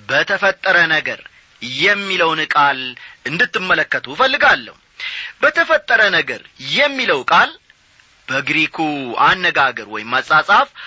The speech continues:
አስደናቂ ትርጉም አለው። ሆን ተብሎ የተቀነባበረ። ልብ በሉ፣ «በተፈጠረ ነገር» የሚለው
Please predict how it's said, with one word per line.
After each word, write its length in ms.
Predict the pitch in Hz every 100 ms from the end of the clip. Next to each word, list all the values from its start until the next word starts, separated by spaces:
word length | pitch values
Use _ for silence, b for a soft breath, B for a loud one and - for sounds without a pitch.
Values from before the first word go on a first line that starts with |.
| B - 143
አስደናቂ 1120 | 175 214 240 185 180 254 254 254 247 247 247 233
ትርጉም 380 | 208 170 180 160
አለው። 400 | 135 110 98 - _ _ B B B B
ሆን 240 | - 165 185 180
ተብሎ 300 | 180 165 185 262 330 b b - 117
የተቀነባበረ። 1120 | 147 226 254 247 208 185 170 151 110 135 127 - - _ _ _ _
ልብ 140 | 160 196
በሉ፣ 160 | 165 110 - _
«በተፈጠረ 520 | - 139 156 160 175 160
ነገር» 260 | 147 135 127
የሚለው 420 | 131 139 185